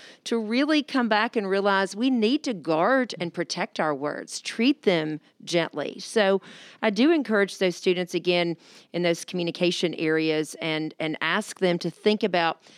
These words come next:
how they want to express themselves. Unfortunately, in a lot of ways, we're expressing ourselves through text messages or that nonverbal communication through written communication, and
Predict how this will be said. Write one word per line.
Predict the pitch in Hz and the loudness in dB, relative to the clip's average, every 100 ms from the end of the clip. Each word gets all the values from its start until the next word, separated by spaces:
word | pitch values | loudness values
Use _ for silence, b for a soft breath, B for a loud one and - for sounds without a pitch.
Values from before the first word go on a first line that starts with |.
| B | B
how | 254 294 | -2 0
they | 269 | 0
want | 220 226 | -2 -6
to | 220 | -8
express | 185 - - 165 - | -10 -10 -6 -6 -6
themselves. | 151 151 - 123 - - - b b b - | -8 -6 -6 -6 -8 -14 -20 b b b -6
Unfortunately, | 175 - 185 175 175 180 185 185 | -4 0 0 2 0 2 2 2
in | 175 | 0
a | |
lot | 165 170 | 2 2
of | 165 | 0
ways, | 170 170 170 165 | -2 2 2 0
we're | 165 170 156 | 0 0 2
expressing | 156 - - 170 - 165 | 0 -6 -2 -2 0 -2
ourselves | 156 - 160 160 | -2 -2 -2 -2
through | - 156 156 151 B B B | -4 -2 -2 -6 B B B
text | - 196 - | -6 -4 -4
messages | 190 180 180 180 170 - | -6 -6 -4 -4 -4 -4
or | 160 156 156 151 | -2 2 2 2
that | 165 151 139 - - - | 0 -2 -2 -8 -10 -4
nonverbal | 170 175 175 170 180 175 170 | 0 2 2 2 2 4 0
communication | - 170 165 185 170 - 160 | 0 -2 -2 0 0 0 -2
through | 151 147 | -2 0
written | 156 180 175 | 0 0 -4
communication, | 180 170 175 160 - 160 160 B B B | -4 -2 0 0 0 -2 -2 B B B
and | 165 170 170 | -2 0 -2